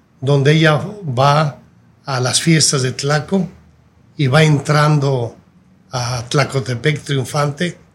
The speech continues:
con hecho, con los armados. Entonces, de que vaya, vaya. Van otros presidentes también. Entonces, yo por lo menos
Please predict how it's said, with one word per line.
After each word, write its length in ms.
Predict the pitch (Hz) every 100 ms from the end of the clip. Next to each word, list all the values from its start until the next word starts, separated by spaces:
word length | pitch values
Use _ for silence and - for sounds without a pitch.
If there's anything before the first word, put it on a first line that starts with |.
| _
con 200 | 139 135
hecho, 300 | 147 - 123 - - _ _ -
con 120 | 139
los 180 | 131 -
armados. 640 | 131 131 143 127 - - _ _ _ _ _
Entonces, 800 | 135 120 156 147 - 127 - - - _ _
de 180 | 135 127
que 120 | -
vaya, 520 | 123 151 151 151 180 165
vaya. 680 | 117 117 117 120 170 - - _ _ _ _ _ -
Van 240 | 120 151
otros 320 | 170 165 156
presidentes 760 | - 147 - 139 147 143 143 -
también. 520 | 135 131 156 165 127 - _ _ _ _ _ _
Entonces, 600 | - 120 117 143 131 139
yo 140 | 127 151
por 120 | 160
lo 80 | 151
menos 540 | 139 147 156 - -